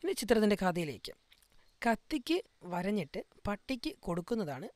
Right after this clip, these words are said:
വില്ലന്മാരുടെ സ്റ്റൈൽ. എങ്കിൽ നായകൻ്റെ രീതി എന്ന് പറയുന്നത് നെഞ്ചത്തൊരു വെടി, തലയ്ക്കിട്ടൊരു വെടി. ഇതാണ് പുള്ളിയുടെ സ്റ്റൈൽ. മോഹൻലാൽ,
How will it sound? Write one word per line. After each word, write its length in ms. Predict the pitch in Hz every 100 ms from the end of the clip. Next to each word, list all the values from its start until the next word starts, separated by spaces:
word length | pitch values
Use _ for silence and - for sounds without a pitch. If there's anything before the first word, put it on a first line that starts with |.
| 196
വില്ലന്മാരുടെ 520 | 220 254 160 143 208
സ്റ്റൈൽ. 320 | - 202 143 - _ 156
എങ്കിൽ 260 | 208 240 170 - 165
നായകൻ്റെ 560 | 170 156 180 208 254 254 202
രീതി 240 | 185 185 226
എന്ന് 120 | 214 185
പറയുന്നത് 480 | 139 123 98 95 220 - - - 226
നെഞ്ചത്തൊരു 580 | 240 254 269 - 233 185 165
വെടി, 180 | 165 302 _ -
തലയ്ക്കിട്ടൊരു 560 | 190 196 190 180 160 135
വെടി. 160 | 135 - 233
ഇതാണ് 260 | 247 180 214 -
പുള്ളിയുടെ 360 | 269 262 170 -
സ്റ്റൈൽ. 240 | - - - - - - - 190
മോഹൻലാൽ, 440 | 185 196 208 233